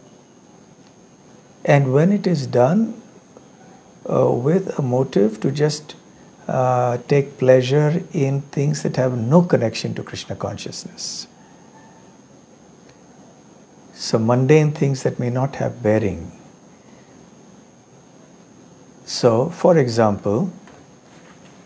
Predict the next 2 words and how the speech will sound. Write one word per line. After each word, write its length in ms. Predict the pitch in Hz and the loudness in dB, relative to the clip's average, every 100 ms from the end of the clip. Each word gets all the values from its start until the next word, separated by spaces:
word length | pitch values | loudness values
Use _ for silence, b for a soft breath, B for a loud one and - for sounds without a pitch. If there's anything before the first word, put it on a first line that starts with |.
| - - - - - - - - - - - - - - | -20 -20 -20 -20 -20 -20 -20 -20 -20 -20 -20 -20 -20 -8
one 340 | 156 135 165 160 | 0 2 4 4
may 360 | 151 147 151 | 2 2 0